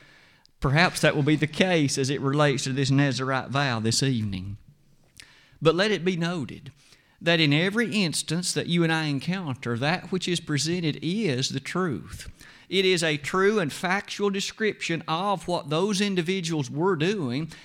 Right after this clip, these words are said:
and quite often it is also a factual description of God's impression of it. And thus, there perhaps is something very meaningful in this Nazarite vow for you and for me to at least understand in principle today.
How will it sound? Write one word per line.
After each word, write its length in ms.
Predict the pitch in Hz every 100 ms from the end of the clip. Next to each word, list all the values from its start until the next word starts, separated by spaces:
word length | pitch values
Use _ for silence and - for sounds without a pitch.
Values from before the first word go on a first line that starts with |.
| -
and 160 | 196 180
quite 240 | 202 185
often 500 | 196 240 226 190 190
it 120 | 175
is 120 | 160
also 520 | 170 190 233 208 180 156
a 40 |
factual 520 | - 180 196 - 175
description 640 | 156 143 - 226 - 180 160
of 200 | 156 135
God's 380 | 165 208 196
impression 640 | 185 175 - 202 190 190 180
of 320 | 185 123 -
it. 200 | 73 - - - - - - - - _ _ -
And 180 | 165 147
thus, 560 | 214 233 131 147 - -
there 320 | 123 160 170
perhaps 560 | 170 160 185 185 - 160
is 100 | -
something 380 | 175 175 151
very 240 | 135 170 202
meaningful 720 | 208 254 247 139 117 107 113
in 160 | 151 151
this 220 | 151 -
Nazarite 560 | 147 151 135 143 139 117
vow 480 | 151 165 107 113 - -
for 240 | - 139 127
you 480 | 151 160 156 170 -
and 200 | 147 139
for 160 | 139
me 260 | 135 185 202
to 120 | -
at 100 | 143
least 320 | 147 190 170 -
understand 640 | 160 139 - - 147 143
in 100 | 123
principle 600 | - 185 175 120 120 113
today. 640 | 117 120 135 123 107 117